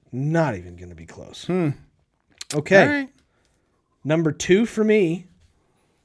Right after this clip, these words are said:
Speaker 1: I don't even know if I wanna pick this yet because, uh, your movies are shit.
Speaker 2: Well, obviously we have different tastes in movies. I have good taste and you have shit.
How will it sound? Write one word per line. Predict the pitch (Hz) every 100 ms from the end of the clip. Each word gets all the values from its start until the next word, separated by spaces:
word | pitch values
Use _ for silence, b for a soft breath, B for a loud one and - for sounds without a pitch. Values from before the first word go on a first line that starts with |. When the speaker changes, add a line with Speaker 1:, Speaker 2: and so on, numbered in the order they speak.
| _ - _ _ _ _ _ -
Speaker 1:
I | 254
don't | 294
even | 175 143
know | 151 190
if | 196
I | 214
wanna | 240 240
pick | - - 381 -
this | 151 -
yet | 110 87 117
because, | 143 185 160 -
uh, | 139 90 127 -
your | 143 208 320
movies | 170 151 180 220
are | 117
shit. | - - 392 392 - - _
Speaker 2:
Well, | 285 339 262
obviously | 208 220 196 202
we | 208
have | 196 196
different | 196 190 175
tastes | 185 180
in | 170
movies. | 185 185 117 123
I | 160
have | 151 135
good | 135 185
taste | - 139 175 -
and | 139
you |
have | 175 180
shit. | - 220